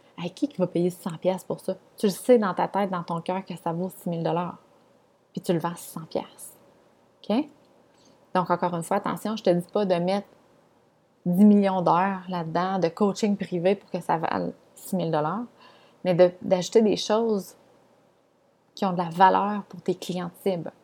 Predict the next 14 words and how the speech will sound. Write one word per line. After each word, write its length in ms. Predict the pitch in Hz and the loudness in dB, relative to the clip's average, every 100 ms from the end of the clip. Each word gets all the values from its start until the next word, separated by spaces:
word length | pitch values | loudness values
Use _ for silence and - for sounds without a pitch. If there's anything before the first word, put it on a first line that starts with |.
| _ _ _ | _ _ _
Ok ? 200 | 180 170 - 254 _ _ _ _ _ _ _ - | -10 -6 -8 -8 _ _ _ _ _ _ _ -14
Si 200 | - 196 | -8 -8
tu 100 | - | 2
sais, 160 | 233 | 2
par 180 | 240 202 | 4 0
exemple, 400 | 175 180 208 208 | 0 -2 -2 -4
que 340 | - 180 175 185 | 2 4 6 4
tes 220 | 185 180 | 4 0
clientes 400 | - 180 175 208 | 0 -2 -2 -2
dans 160 | 190 165 | -4 -4
ton 120 | 165 | -8
programme 280 | 180 175 175 | -8 -6 -2
de 80 | |
yoga, 480 | 170 170 170 185 214 | 0 0 2 2 0